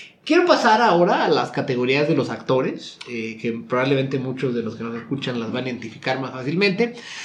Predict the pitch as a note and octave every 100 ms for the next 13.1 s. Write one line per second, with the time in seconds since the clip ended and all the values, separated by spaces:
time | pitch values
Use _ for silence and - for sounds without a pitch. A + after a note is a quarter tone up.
0 | - - F#3 F#3 G#3 F3 F3 G#3 A3 G#3+
1 | F#3+ F#3 F3+ F3 F#3 F#3+ G#3+ C4 C4+ B3
2 | A#3 G#3+ G#3+ G3+ G3 F#3+ F3 F3+ C3 A#2
3 | A2+ A2 - G#2+ A2+ A2 G2+ A#2+ C3 C3
4 | C#3 C3 B2+ A#2+ A#2+ B2 A#2+ A2+ G#2+ A2+
5 | A2+ A#2 - C#3 D3+ A#2+ C3 F3+ - -
6 | - - - - A#3+ C#4+ B3+ B3+ A#3+ A#3+
7 | C#4 E4+ E4+ D4 - F3 E3 D3+ D#3 E3
8 | D#3+ E3 - F#3 B2+ C#3 C#3 C3 A#2+ A#2
9 | A2+ A#2 A2+ A#2 A2+ A2+ A2 - _ _
10 | - C3+ C#3+ G#3 G#3+ - D3+ - E3 D#3
11 | D#3+ E3 A#3+ G#3 G3 E3+ C#3 B2+ A#2+ A#2+
12 | B2 C#3+ C3+ - C#3 B2+ C#3 D3+ A#3 A3+